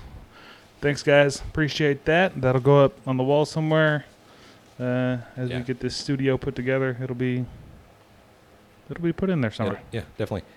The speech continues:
Speaker 2: Yeah, super sad that we didn't get to meet up with those guys again this
Speaker 1: <sighs>
Speaker 2: year.
Speaker 1: I know, they
Speaker 2: Uh,
Speaker 1: just had a party and we completely missed it.
Speaker 2: Oh, you know it was fun.
Speaker 1: Oh, dude, totally.
Speaker 2: Bless.
Speaker 1: They teamed up with, uh, our buddy from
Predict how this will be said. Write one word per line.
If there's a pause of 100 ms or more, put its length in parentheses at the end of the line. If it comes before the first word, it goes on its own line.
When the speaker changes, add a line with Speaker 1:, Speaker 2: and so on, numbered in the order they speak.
Speaker 2:
Yeah,
super
sad
that
we
didn't
get
to
meet
up
with
those
guys
again
this
Speaker 1:
<sighs>
Speaker 2:
year.
Speaker 1:
I
know,
they
Speaker 2:
Uh,
Speaker 1:
just
had
a
party
and
we
completely
missed
it. (260)
Speaker 2:
Oh,
you
know
it
was
fun.
Speaker 1:
Oh, (240)
dude, (380)
totally. (460)
Speaker 2:
Bless.
Speaker 1:
They
teamed
up
with,
uh,
our
buddy
from